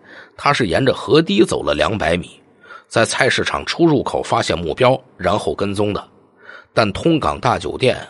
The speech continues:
和五指山旅游山庄的位置都离南胜河比较远呐，特别是通港大酒店，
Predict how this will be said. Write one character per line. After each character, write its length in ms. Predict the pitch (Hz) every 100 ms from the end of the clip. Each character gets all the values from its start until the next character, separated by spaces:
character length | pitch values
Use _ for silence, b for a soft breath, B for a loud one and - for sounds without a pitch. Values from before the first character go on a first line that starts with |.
| -
和 180 | - 117
五 220 | 104 147
指 160 | 143 73
山 200 | 131 123
旅 120 | 82
游 120 | 78
山 220 | 113 135
庄 160 | 135 135
的 60 | 113
位 160 | 117
置 180 | - - - B B B -
都 160 | 240
离 180 | 175 170
南 240 | 113 160
胜 180 | 196 143
河 220 | 98 147
比 100 | 170
较 200 | 76 139
远 120 | 90 78 -
呐， 240 | 80 78 - _ B B B
特 160 | - 160
别 140 | 131
是 140 | 143 110
通 180 | - 147
港 180 | 78
大 140 | 92 104
酒 160 | 76
店， 180 | 80 120